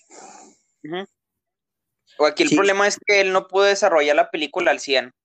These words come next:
Speaker 1: O sea, ya le dieron algo hecho y después él lo adaptó a su manera y lo hizo ya algo que fuera un poco más vistoso. Pero creo que si en dado caso le dan una película es especifi-, ah, para él específicamente,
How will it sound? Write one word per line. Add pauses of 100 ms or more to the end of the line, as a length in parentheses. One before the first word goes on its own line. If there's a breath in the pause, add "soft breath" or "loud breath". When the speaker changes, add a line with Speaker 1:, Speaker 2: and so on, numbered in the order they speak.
(120)
Speaker 1:
O
sea,
ya
le
dieron
algo
hecho (1300)
y
después
él
lo
adaptó
a
su
manera
y
lo
hizo
ya
algo (460)
que
fuera
un
poco
más
vistoso. (340)
Pero
creo
que
si
en
dado
caso
le
dan
una
película
es
especifi-,
ah,
para
él
específicamente,